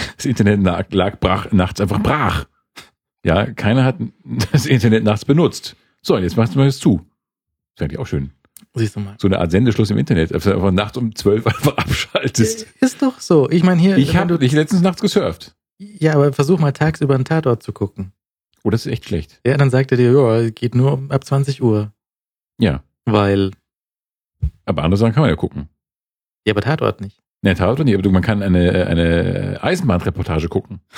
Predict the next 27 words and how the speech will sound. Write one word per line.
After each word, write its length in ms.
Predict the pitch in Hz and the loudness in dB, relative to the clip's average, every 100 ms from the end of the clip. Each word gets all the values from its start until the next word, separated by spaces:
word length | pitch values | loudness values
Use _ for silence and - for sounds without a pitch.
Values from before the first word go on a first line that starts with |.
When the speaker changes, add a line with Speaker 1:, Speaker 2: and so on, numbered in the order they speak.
| - | -6
Speaker 1:
Hab 100 | - | -4
ich 80 | 80 | -2
gemacht. 400 | 160 113 73 - _ _ | 0 0 -2 -10 _ _
Speaker 2:
<laughs> 80 | 277 - _ _ | -6 -6 _ _
Speaker 1:
Ich 100 | 101 | 0
hab 80 | 110 | 2
letztens 240 | 151 160 190 | 0 0 0
eine 140 | 185 | 2
Eisenbahnreportage 840 | 185 143 98 85 80 82 82 78 | 2 4 2 2 0 0 2 0
geguckt. 340 | 76 78 80 - | 0 -4 -4 0
So. 220 | 92 - _ _ _ _ - - - | 0 -2 _ _ _ _ -16 -14 -14
Speaker 2:
Ei, 60 | |
ei, 160 | 101 95 | -16 -16
ei. 120 | 101 - _ _ _ _ | -18 -20 _ _ _ _
Speaker 1:
Traumberuf 440 | 113 135 143 131 113 | 0 2 2 4 2
Lokführer 340 | 135 - 165 | 2 0 2
oder 120 | 160 | 2
so. 80 | 151 | 2
Das 120 | 147 | 2
war 80 | 123 | 2
ein 120 | 117 | 2
Mensch, 180 | 107 147 | 2 2
der 100 | 127 | 0
hat 120 | 120 - | 0 0
irgendwie 220 | 120 113 | 0 0
in 140 | 104 | 0
Hamburg 360 | 135 123 104 | 2 2 2